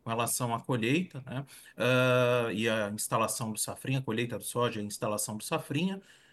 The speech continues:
Essa chuva é benéfica pro Mato Piba, de uma forma geral, que vinha sentindo, sim, os efeitos da estiagem. Porém, por outro lado, já temos, ah, já um aumento da estiagem na região sul, né, especialmente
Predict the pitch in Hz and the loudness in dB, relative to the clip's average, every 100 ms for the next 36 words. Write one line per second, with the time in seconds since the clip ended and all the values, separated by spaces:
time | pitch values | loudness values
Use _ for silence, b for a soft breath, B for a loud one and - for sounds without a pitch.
0 | b - 180 180 180 175 147 147 107 151 | b -2 2 4 4 4 4 4 4 4
1 | 160 151 156 - - 131 185 185 180 143 | 4 4 4 2 -6 -2 2 4 2 -2
2 | - 165 151 127 127 120 131 120 117 110 | -2 -2 0 0 2 0 0 -2 -2 0
3 | 117 120 110 117 180 151 107 - 117 107 | 0 -2 -4 0 2 2 0 -4 -6 -4
4 | 127 117 104 - 113 98 - 107 117 110 | -4 -2 -2 -2 -4 -6 -8 -4 -2 -2
5 | - 117 107 - 107 - B B B 123 | -2 -2 -2 -4 -6 -6 B B B 4
6 | 117 113 - 143 117 127 170 B B _ | 4 4 2 0 2 2 -2 B B _
7 | 196 214 143 147 156 139 139 139 117 120 | 4 6 6 2 0 0 0 0 2 2
8 | 131 160 165 120 131 143 143 120 120 123 | 0 -2 -2 -2 0 2 0 0 0 0
9 | 120 117 107 107 120 127 135 131 127 117 | 0 -4 -4 0 4 4 2 2 0 0
10 | 143 175 147 123 123 - 117 123 139 123 | 0 0 0 0 0 -2 0 0 -2 0
11 | 131 165 170 165 160 180 - 107 - 107 | 2 2 2 -2 -2 -2 -2 -4 -6 -6
12 | 131 - 143 147 143 107 117 - 131 | -4 0 0 0 0 0 -2 -4 -6